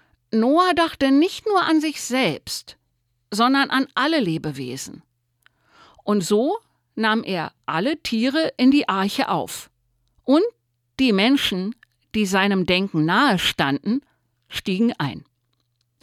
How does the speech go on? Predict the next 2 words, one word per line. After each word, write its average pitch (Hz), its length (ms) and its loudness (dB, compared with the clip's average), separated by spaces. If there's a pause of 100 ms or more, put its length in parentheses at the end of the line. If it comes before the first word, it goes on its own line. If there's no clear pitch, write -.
(1000)
Seine 302 600 2 (420)
selbstlose, 277 1160 0